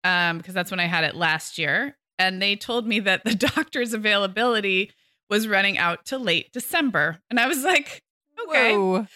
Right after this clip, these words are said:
Speaker 1: this is, uh, I know this is a problem in my town, um, and I don't know what everybody's individual, like, healthcare situations where they are, but it does seem that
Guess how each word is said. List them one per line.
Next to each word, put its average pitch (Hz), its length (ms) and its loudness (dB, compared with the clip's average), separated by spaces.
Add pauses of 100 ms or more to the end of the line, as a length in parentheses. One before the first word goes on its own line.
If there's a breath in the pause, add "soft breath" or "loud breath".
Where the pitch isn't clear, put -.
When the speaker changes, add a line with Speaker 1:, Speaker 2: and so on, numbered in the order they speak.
(180 soft breath)
Speaker 1:
this 381 240 -2
is, 349 240 -8
uh, 233 300 2 (160)
I 202 100 2
know 220 220 -2
this 208 180 -8
is 180 140 -12
a 175 40 -12
problem 175 360 -4
in 156 100 -6
my 185 220 2
town, 220 560 -2
um, 175 500 0
and 175 360 0
I 180 120 2
don't 175 220 -2
know 160 200 -2
what 160 200 -4
everybody's 160 580 -4 (380)
individual, 190 800 2
like, 175 280 0 (140)
healthcare 226 440 0
situations 185 720 -4
where 170 120 0
they 165 140 0
are, 156 140 2
but 214 100 0
it 269 220 -2
does 311 260 0
seem 240 360 -2
that 190 240 0